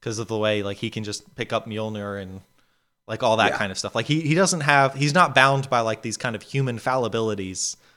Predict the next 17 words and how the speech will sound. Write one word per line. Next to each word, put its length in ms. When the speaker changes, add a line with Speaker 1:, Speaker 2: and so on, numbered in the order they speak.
Speaker 2:
Nope. 200
Speaker 1:
that 200
a 80
lot 180
of 80
the 100
other 180
characters 520
are 60
bound 340
by. 280
Um, 220
Speaker 2:
He's 200
a 400
pretty 200
strong 360
guy. 340